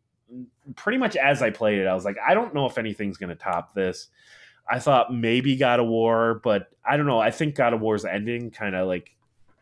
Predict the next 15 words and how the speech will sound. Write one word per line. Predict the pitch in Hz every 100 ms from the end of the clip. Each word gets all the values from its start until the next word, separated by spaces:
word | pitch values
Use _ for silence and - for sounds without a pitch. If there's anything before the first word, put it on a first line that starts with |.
| _ _
it | 123 131
was | 123 117
just, | 123
like, | 123 - -
a |
slight | 113 - - 120 117 110 - 110
knockback | 107 95 92 80 76 -
for | 80
me. | 78 78
So | - 85 82
I, | 82 82 90 87
I | 90 98
ultimately | 98 101 90 92 90
just | 82 87 - _
decided | - - 80 78 78